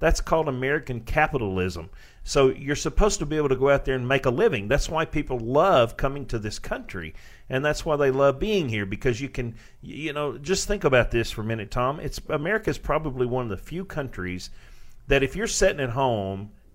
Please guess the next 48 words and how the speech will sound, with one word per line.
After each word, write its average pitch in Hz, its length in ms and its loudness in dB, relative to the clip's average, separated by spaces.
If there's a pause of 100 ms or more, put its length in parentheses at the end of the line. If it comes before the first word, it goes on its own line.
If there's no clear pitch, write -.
(120)
and 127 160 0
you 135 80 2
don't, 160 320 2
and 131 140 -4
you 131 80 -2
don't 156 200 0
have 147 180 2
a 143 40 2
job, 113 560 4 (320)
if 143 220 -2
you 214 180 -2
got 190 320 6
up 110 420 4
and 123 160 -2
actually 139 400 0
walked 143 480 4
down 143 300 0
a 135 140 -4
neighborhood 107 720 0
and 110 260 -8
knocked 135 320 2
on 135 140 0
someone's 131 520 -4
door 117 240 -2
and 107 140 -6
said, 110 260 -4 (340)
"Yeah, 139 140 -4
excuse 220 420 -6
me," 127 240 0
you 143 180 -2
know, 120 120 0
and 160 180 -4
not 233 220 2
be 143 140 6
all 131 240 8
up 123 160 4
in 117 120 2
their 107 100 -2
business, 110 380 -4
but 131 200 -2
back 151 260 2
off 131 240 4
to 139 100 -2
the 127 100 -4
per-, 120 260 2
you 120 140 -4
know, 117 120 -2
steps. - 440 -2